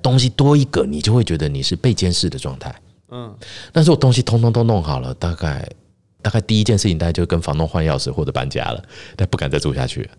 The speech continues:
Speaker 2: 嗯。
Speaker 1: 然后所以其实本身来讲，我们就会知道呢，偷窃这件事情啊，对于非常多的，呃，这种被害者来讲，它是一个心理上面的，因为你加害者在哪你不知道，所以你会觉得你最安全的家宅或者是交通工具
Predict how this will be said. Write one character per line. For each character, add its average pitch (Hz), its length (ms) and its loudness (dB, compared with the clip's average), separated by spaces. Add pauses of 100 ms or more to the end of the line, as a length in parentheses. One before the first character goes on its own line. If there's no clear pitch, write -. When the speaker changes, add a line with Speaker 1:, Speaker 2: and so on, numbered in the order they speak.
(220)
Speaker 2:
嗯。 - 100 -18
Speaker 1:
然 - 80 -14
后 160 120 4
所 190 100 6
以 170 40 6
其 - 180 2
实 120 100 0
本 - 180 -2
身 104 120 0
来 107 100 2
讲， 80 120 -4
我 64 40 -8
们 65 80 -10
就 82 100 -4
会 85 40 -2
知 80 160 -4
道 85 200 -2
呢， 71 120 -4 (280)
偷 160 260 2
窃 120 420 0
这 73 140 -2
件 76 160 -2
事 - 160 -2
情 - 220 -6
啊， - 180 -10 (420)
对 156 160 4
于 98 140 4
非 110 260 2
常 80 340 -2
多 85 320 2
的， 65 580 -4
呃， - 160 -10
这 82 100 -2
种 78 160 -4
被 151 100 4
害 165 140 4
者 69 140 0
来 65 120 -2
讲， 60 160 -6
它 78 140 -4
是 90 140 -4
一 87 40 -4
个 - 80 -2
心 98 300 0
理 71 100 -2
上 76 320 -2
面 76 200 -4
的， - 80 -6
因 92 160 -2
为 101 60 -2
你 76 240 -4
加 127 140 0
害 127 140 2
者 82 80 -2
在 87 160 -2
哪 64 140 -6
你 62 100 -12
不 76 160 -12
知 69 200 -6
道， - 260 -8 (400)
所 139 100 2
以 135 40 6
你 151 40 6
会 156 80 6
觉 117 140 2
得 101 100 0
你 80 140 -2
最 117 220 0
安 120 220 0
全 69 220 -4
的 71 80 -4
家 90 360 -2
宅 65 360 -4
或 85 160 -4
者 73 80 -6
是 87 140 -6
交 92 120 -2
通 92 180 0
工 90 220 -2
具 82 240 -4